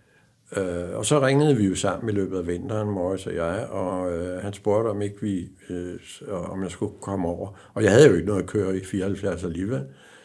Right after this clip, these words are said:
Så jeg kom over, og, øh, og så gik vi i gang med den der, med at lave den om til en Atlantic. Og så blev den så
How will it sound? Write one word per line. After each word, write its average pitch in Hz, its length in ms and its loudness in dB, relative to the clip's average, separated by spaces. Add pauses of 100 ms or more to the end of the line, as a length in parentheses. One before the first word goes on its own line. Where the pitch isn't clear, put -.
(280)
Så - 140 -6
jeg 104 160 2
kom 107 220 -2
over, 104 320 -2
og, 90 600 -4
øh, 82 180 -6 (300)
og 85 260 -4
så - 260 -8 (280)
gik 98 240 -2
vi 92 80 -2
i 90 60 -10
gang - 260 -6
med 95 80 -4
den 101 240 -6
der, 85 180 -6 (120)
med 104 160 -4
at 98 60 -6
lave 90 300 -4
den 95 140 -8
om 95 160 -6
til 101 160 -8
en 87 80 -6
Atlantic. 107 480 -2 (800)
Og 110 60 -2
så 135 100 0
blev 113 200 0
den 85 100 -8
så 90 220 -2